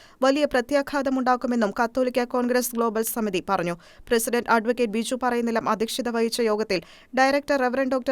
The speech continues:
ഫിലിപ്പ് കവിയിൽ മുഖ്യപ്രഭാഷണം നടത്തി. അതേസമയം സംസ്ഥാനത്തെ ക്രൈസ്തവ ദേവാലയങ്ങളുടെ കണക്കെടുക്കാനുള്ള നിർദ്ദേശം വിവാദമായതിന് പിന്നാലെ നിർത്തിവെക്കാൻ തദ്ദേശ മന്ത്രി നിർദ്ദേശം നൽകി. സംസ്ഥാനത്ത് ക്രൈസ്തവ ദേവാലയങ്ങൾ വർദ്ധിക്കുന്നതിനെക്കുറിച്ച് അന്വേഷിക്കണമെന്ന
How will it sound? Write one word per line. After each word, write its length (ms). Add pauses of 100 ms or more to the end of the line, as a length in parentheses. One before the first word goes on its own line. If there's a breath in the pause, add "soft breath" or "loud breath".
(100)
ഫിലിപ്പ് 280
കവിയിൽ 320
മുഖ്യപ്രഭാഷണം 800
നടത്തി. 260 (400 soft breath)
അതേസമയം 560
സംസ്ഥാനത്തെ 640
ക്രൈസ്തവ 560
ദേവാലയങ്ങളുടെ 680
കണക്കെടുക്കാനുള്ള 680
നിർദ്ദേശം 500
വിവാദമായതിന് 720
പിന്നാലെ 320 (440 loud breath)
നിർത്തിവെക്കാൻ 600
തദ്ദേശ 400
മന്ത്രി 220 (100)
നിർദ്ദേശം 480
നൽകി. 200 (340 soft breath)
സംസ്ഥാനത്ത് 640
ക്രൈസ്തവ 540
ദേവാലയങ്ങൾ 500
വർദ്ധിക്കുന്നതിനെക്കുറിച്ച് 920
അന്വേഷിക്കണമെന്ന 760